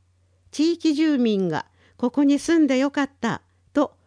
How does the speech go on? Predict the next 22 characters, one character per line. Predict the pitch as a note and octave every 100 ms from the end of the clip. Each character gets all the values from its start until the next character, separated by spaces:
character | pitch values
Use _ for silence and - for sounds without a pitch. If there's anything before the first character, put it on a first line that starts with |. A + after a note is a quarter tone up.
| _ -
思 | B3 D4+ D4+
え |
る | C4+ F#3+
地 | - D4+
域 | D4+ D4+
づ | C#4+
く | - C4
り | A3
の | F3+
た | F3+ G3
め | G#3
に | F3+ D#3+
は、 | C#3+ - _ _ _ _ _ _ _
各 | C4+ C#4+ D4+
自 | G3 A3
治 | -
会 | - B3+ A3+
と | - B3+
コ | - B3
ミ | C4
協 | - A#3+ A3 G3
が | F#3